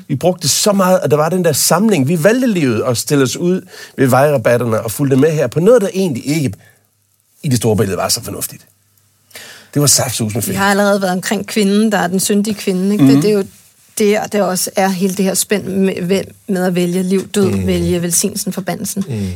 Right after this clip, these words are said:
Speaker 2: hele tiden også er, ikke? Hun valgte livet ved at
Speaker 1: Mm.
Speaker 2: gå ind og gøre det, hun gjorde. Vi har den blodsotige kvinde, der også gør, hvor hun jo bare lige rører ved hans kappe, fordi at hun gerne vil have den der fornemmelse af,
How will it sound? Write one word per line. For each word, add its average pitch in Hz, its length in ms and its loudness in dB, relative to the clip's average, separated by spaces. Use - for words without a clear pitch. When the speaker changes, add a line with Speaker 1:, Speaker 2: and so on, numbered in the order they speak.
Speaker 2:
hele 208 120 2
tiden 185 300 -2
også - 240 -2
er, 190 220 -2
ikke? 202 140 -4
Hun 220 260 2
valgte 190 320 0
livet 202 400 0
ved 117 120 0
at 113 60 0
Speaker 1:
Mm. 110 60 -4
Speaker 2:
gå - 60 -2
ind - 120 -4
og 95 60 -6
gøre - 140 -2
det, 196 120 2
hun 202 140 2
gjorde. 185 200 -2
Vi 202 60 0
har 202 160 4
den 220 220 0
blodsotige 240 600 2
kvinde, 226 360 2
der 214 80 2
også 202 300 2
gør, 226 180 2
hvor 208 260 2
hun 233 220 2
jo 226 100 2
bare 226 280 0
lige 269 260 -4
rører 233 240 2
ved 233 80 0
hans 220 240 2
kappe, 214 360 -2
fordi 233 440 -2
at 226 120 -2
hun 226 140 0
gerne 214 180 0
vil 226 100 -2
have 233 240 0
den 233 180 0
der 190 180 -2
fornemmelse 220 680 0
af, 208 240 -4